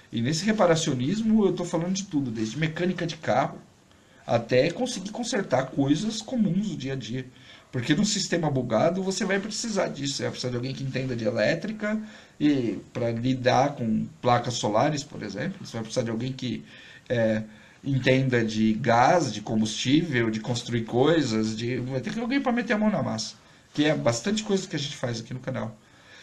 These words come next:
Você vai ter alguém pra cuidar dos suprimentos, não, não tem jeito. Não tem jeito, sabe por quê? Porque a cada seis horas você tem que comer, ou uma vez por dia, se você for padrão campo de concentração, né?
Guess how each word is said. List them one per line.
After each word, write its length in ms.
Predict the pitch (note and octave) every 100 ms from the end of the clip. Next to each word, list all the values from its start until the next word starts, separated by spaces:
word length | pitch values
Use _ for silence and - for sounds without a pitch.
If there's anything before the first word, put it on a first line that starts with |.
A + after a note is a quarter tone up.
| -
Você 120 | -
vai 120 | F3+ E3
ter 100 | E3+
alguém 220 | F3 E3+
pra 100 | D#3+
cuidar 260 | E3+ B2
dos 120 | B2 -
suprimentos, 560 | C#3 B2 A2+ - - -
não, 280 | C3+ E3
não 120 | D#3+ E3
tem 200 | D#3 E3
jeito. 340 | A2 - - _ _ _ _ _ -
Não 140 | A2+
tem 160 | A2 D3
jeito, 320 | C3+ C3+ -
sabe 220 | - B2+
por 120 | B2 A2
quê? 240 | D3 C#3+ - - _
Porque 200 | C#3 C#3
a 20 |
cada 220 | D#3 D3+ D3
seis 320 | E3+ D3+ B2
horas 260 | D3 D#3+
você 220 | D#3+ - -
tem 120 | G#3
que 100 | -
comer, 420 | - F3+ B2+ C3
ou 120 | B2+
uma 200 | B2+ D3
vez 220 | C#3 C#3 -
por 180 | D3+
dia, 320 | B2 B2+ C3+ A2
se 80 |
você 300 | A#2 A2+ A2+
for 320 | A2 - B2+ A#2
padrão 360 | B2 A#2+ A#2+
campo 280 | A#2+ C#3 C3+
de 40 |
concentração, 800 | A#2 B2 B2+ A2+ A2+ G#2+ C3 B2+
né? 100 | -